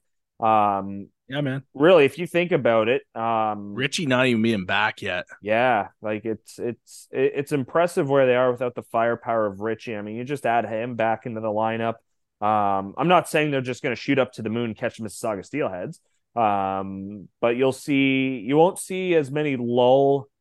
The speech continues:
Speaker 1: periods of games as, as you may have seen so far through five losses, um, com-,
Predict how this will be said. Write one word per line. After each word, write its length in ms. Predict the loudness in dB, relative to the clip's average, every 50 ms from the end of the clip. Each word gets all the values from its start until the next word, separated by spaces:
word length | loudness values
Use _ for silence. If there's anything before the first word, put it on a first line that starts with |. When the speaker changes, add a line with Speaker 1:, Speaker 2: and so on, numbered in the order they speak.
| _ _ -12
Speaker 1:
periods 480 | -8 -4 -2 -2 -2 -2 -2 -4 -6
of 160 | -8 -8 -6
games 420 | -4 -2 -2 -2 -2 -4 -4 -6 -6
as, 200 | -8 -8 -8 -14 _ _ -6
as 240 | -4 -4 -4 -4 -4
you 200 | -2 0 0 0
may 380 | -2 -4 -4 -2 0 2 2 2
have 140 | 2 0 -2
seen 360 | -6 -8 -6 -6 -4 -6 -6
so 200 | -4 -2 -2 -2
far 260 | 0 0 0 0 0
through 220 | 0 -2 -6 -6
five 420 | -6 -6 -2 0 2 2 2 0 -2
losses, 680 | -4 -2 -2 0 0 -2 -4 -4 -4 -4 -4 -4 -6 -14 _ _ _ _ _ _ _ _ 0
um, 560 | 2 4 4 4 4 4 2 2 -2 -4 -10 -10
com-, 200 | -12 -12 -12